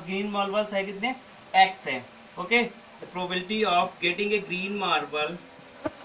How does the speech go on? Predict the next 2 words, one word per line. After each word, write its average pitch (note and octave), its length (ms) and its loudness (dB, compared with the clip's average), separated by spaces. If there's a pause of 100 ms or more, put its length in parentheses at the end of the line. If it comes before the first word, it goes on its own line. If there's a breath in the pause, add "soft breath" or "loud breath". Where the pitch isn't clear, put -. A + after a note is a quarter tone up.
(2750)
green F#3 480 -4 (2000)
marble, C3 540 -2